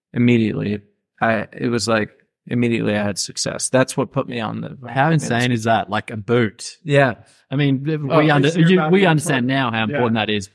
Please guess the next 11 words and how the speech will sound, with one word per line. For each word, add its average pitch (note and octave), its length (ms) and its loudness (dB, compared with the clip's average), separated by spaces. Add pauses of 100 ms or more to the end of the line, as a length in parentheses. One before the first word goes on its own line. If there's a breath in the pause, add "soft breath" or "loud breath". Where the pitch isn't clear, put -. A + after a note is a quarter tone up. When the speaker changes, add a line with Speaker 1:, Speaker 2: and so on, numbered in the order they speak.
Speaker 2:
but A#2+ 280 2
still. G#2 540 0
Speaker 3:
That's, - 80 -18
that's D3 240 -2
taking C#3+ 280 -4
it C3 140 -8
to C3+ 80 -8
another B2+ 280 -6
level. B2 460 -4
Speaker 2:
Yeah. G#2+ 500 0 (220)
Speaker 3:
Yeah. B2 300 -16